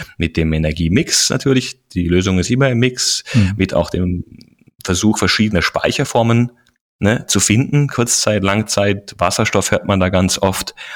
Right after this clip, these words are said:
Speaker 1: Aber unter anderem, denke ich, führt auch überhaupt kein Weg daran vorbei, die Flexibilität sinnvoll zu nutzen.
Speaker 2: Mhm.
Speaker 1: Ja? Und, äh, ein bisschen plakativ vielleicht, aber da könnte man sich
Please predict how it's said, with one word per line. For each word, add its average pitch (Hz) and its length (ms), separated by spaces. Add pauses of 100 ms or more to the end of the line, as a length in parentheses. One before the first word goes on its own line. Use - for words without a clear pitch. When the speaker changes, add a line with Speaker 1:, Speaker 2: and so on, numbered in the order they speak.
(460)
Speaker 1:
Aber 95 320
unter 123 300
anderem, 104 420
denke 95 280
ich, - 360 (420)
führt 95 160
auch 87 100
überhaupt 85 360
kein 90 180
Weg 92 200
daran 87 260
vorbei, 87 260
die 87 140
Flexibilität 85 1040
sinnvoll 82 680
zu - 160
nutzen. 78 460
Speaker 2:
Mhm. 95 520
Speaker 1:
Ja? 92 180 (420)
Und, 85 380
äh, 87 240 (1040)
ein 117 80 (100)
bisschen 87 380
plakativ 85 640
vielleicht, 101 500
aber 82 300
da 80 80
könnte 104 340
man 92 180
sich 85 280